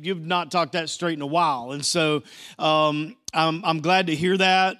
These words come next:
And this morning is gonna be kind of the, uh, the, uh, same feel, but I want you to, um, go with me, uh, this morning. I am going to, uh, read in just a moment from First Corinthians chapter twelve.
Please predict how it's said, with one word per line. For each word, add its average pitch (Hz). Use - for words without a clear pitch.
And 160
this 156
morning 170
is 139
gonna 160
be 156
kind 160
of 147
the, 139
uh, 139
the, 139
uh, 131
same 139
feel, 135
but 123
I 170
want 233
you 240
to, 214
um, 175
go 196
with 196
me, 156
uh, 160
this 160
morning. 170
I 170
am 170
going 165
to, 156
uh, 143
read 170
in 156
just 156
a 180
moment 160
from 151
First 160
Corinthians 151
chapter 151
twelve. 165